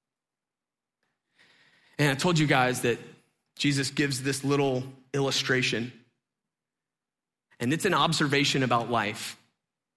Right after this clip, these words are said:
It comes with an invitation. Jesus is making this observation about life, and he's going, "Look, there's really two ways you can walk through life. You can walk through the wide way that everybody else is gonna take, where you just do life on your terms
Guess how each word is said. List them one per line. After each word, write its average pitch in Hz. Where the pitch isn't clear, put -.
It 123
comes 127
with 120
an 110
invitation. 110
Jesus 147
is 135
making 147
this 139
observation 151
about 139
life, 135
and 127
he's 123
going, 127
"Look, 123
there's 123
really 143
two 143
ways 135
you 127
can 127
walk 120
through 120
life. 110
You 147
can 143
walk 139
through 156
the 147
wide 123
way 123
that 113
everybody 117
else 110
is -
gonna 107
take, 104
where 120
you 127
just 131
do 135
life 131
on 113
your 123
terms 117